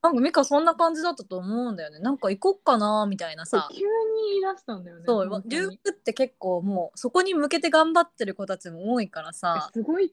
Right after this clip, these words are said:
Speaker 2: ぱいいた、そういう子たちね。
Speaker 1: そう、そう、
Speaker 2: うん。
Speaker 1: スコアもそれに向けて取りに行ったりとかさ、成績もね、ちゃんと収めてきてっていうさ、
Speaker 2: うん。
Speaker 1: もうめっちゃ熱意持って留学に臨むのに、ミカはなんか、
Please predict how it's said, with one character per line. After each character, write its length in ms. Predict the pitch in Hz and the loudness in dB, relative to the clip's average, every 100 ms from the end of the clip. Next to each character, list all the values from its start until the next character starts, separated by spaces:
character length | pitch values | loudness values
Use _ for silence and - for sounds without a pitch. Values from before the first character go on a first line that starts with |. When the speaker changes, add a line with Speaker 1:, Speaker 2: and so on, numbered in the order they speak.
| - | -4
Speaker 2:
ぱ 180 | 196 180 | -6 -4
い 140 | 175 | -6
い 60 | 185 | -8
た、 200 | 180 180 | -10 -8
そ 220 | 185 170 | -8 -8
う 40 | |
い 40 | 185 | -8
う 40 | |
子 120 | 170 | -12
た 80 | 170 | -12
ち 60 | 170 | -6
ね。 60 | - | 2
Speaker 1:
そ 340 | 240 202 170 | 2 2 -2
う、 160 | 190 - | -8 -6
そ 120 | 247 220 | -2 0
う、 20 | |
Speaker 2:
う 40 | |
ん。 40 | 190 | -2
Speaker 1:
ス 100 | 175 | 0
コ 220 | 269 254 | 4 6
ア 80 | 196 | 4
も 80 | |
そ 120 | 202 202 | 0 -2
れ 80 | |
に 100 | 208 | 0
向 100 | 214 | 0
け 100 | 208 | -2
て 80 | 202 | -4
取 220 | 196 226 | -2 -2
り 40 | 175 | -2
に 80 | 165 | -6
行 60 | |
っ 20 | |
た 120 | - 190 | -2 -2
り 100 | 170 | -4
と 80 | |
か 140 | 151 165 | -8 -6
さ、 260 | - 165 | 0 0
成 160 | 165 196 | 0 -2
績 300 | 196 196 196 | 0 -2 -2
も 140 | 190 202 | -2 0
ね、 160 | 226 | 0
ち 80 | - | -2
ゃ 100 | 196 | -4
ん 80 | 185 | -2
と 320 | 190 180 175 | -2 -2 -2
収 140 | 185 202 | -2 -2
め 120 | 185 | -4
て 120 | 175 | -8
き 80 | - | -8
て 200 | - 170 | -4 -4
っ 40 | |
て 200 | - - | -6 -8
い 100 | 151 | -8
う 60 | 156 | -2
さ、 360 | - 175 147 - - - - | 4 4 4 -4 -20 -20 -10
Speaker 2:
う 20 | |
ん。 100 | 214 202 | -2 0
Speaker 1:
も 80 | - | 0
う 120 | 185 | 2
め 120 | 190 226 | 4 4
っ 80 | - | 4
ち 140 | - | 4
ゃ 80 | 320 | 6
熱 460 | 302 285 330 - 254 | 6 4 2 0 -4
意 80 | 226 | -4
持 140 | 202 | -4
っ 40 | 208 | -8
て 200 | - 196 | -6 -6
留 160 | 190 | -6
学 220 | 202 214 214 | -6 -6 -6
に 100 | 208 | -4
臨 300 | 202 208 208 | -4 -4 -4
む 60 | |
の 80 | 190 | -6
に、 80 | 170 | -4
ミ 120 | 247 | -2
カ 120 | 269 | 0
は 80 | 190 | -2
な 80 | 180 | -4
ん 20 | |
か、 160 | - | -10